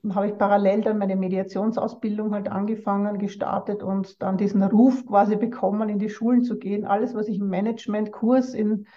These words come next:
äh, Kursen gelernt habe, dann einzubringen oder den Kindern, äh, zu erzählen und zu erklären, weil ich mir gedacht habe, hätte ich das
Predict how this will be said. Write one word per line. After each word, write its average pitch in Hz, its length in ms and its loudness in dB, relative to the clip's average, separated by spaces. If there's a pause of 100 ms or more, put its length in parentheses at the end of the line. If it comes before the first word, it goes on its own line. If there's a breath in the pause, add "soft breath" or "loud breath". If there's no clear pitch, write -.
(540 loud breath)
äh, 208 160 0
Kursen 254 380 4
gelernt 220 540 2
habe, 220 480 2 (520 loud breath)
dann 226 580 2
einzubringen 226 760 0
oder 214 180 0
den 202 180 -2
Kindern, 208 800 2
äh, 180 120 -10
zu - 260 -4
erzählen 220 720 4
und 208 220 0
zu - 80 -6
erklären, 202 680 2 (100)
weil 185 240 0
ich 208 120 -2
mir 202 100 -2
gedacht 208 400 0
habe, 202 140 -2
hätte - 300 -4
ich 247 200 0
das 247 480 -2